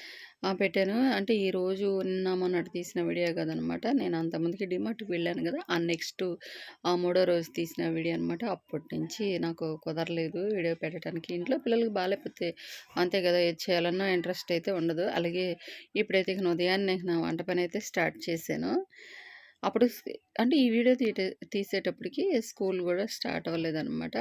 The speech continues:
డీమార్ట్ వీడియో పెట్టాను కదా నేను లాస్ట్, ఆ, పదకొండు రోజుల క్రితం అనమాట. ఈ రోజుకి పదకొండు రోజులు అవుతుంది.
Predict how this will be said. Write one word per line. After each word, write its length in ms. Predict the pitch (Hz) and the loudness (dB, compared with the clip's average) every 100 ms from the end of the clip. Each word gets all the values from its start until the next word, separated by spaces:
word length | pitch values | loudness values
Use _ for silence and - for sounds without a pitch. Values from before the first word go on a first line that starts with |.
| 349 277 | 0 2
డీమార్ట్ 400 | 208 220 220 202 | 0 0 -2 -2
వీడియో 220 | 180 175 | 0 0
పెట్టాను 400 | 175 165 170 165 | -2 -2 0 0
కదా 220 | 165 180 | 0 -2
నేను 340 | 214 180 170 165 | -2 0 0 0
లాస్ట్, 520 | 165 165 185 - 180 175 165 165 - - - - - | 0 -2 -6 -8 -6 -4 -6 -8 -14 -18 -18 -16 -4
ఆ, 100 | 185 | -2
పదకొండు 460 | 175 185 190 180 175 | 2 0 2 0 2
రోజుల 240 | 180 190 | 2 2
క్రితం 340 | 175 - 165 180 | -4 -6 -4 -2
అనమాట. 320 | 170 165 160 | 0 0 -2
ఈ 180 | 160 165 | -2 -2
రోజుకి 420 | 165 165 - - | -2 -4 -6 -6
పదకొండు 480 | - 165 160 156 151 | -2 -4 -2 -4 -2
రోజులు 260 | 165 180 | -2 -2
అవుతుంది. 480 | 165 165 160 165 190 | -2 -2 -4 -2 -2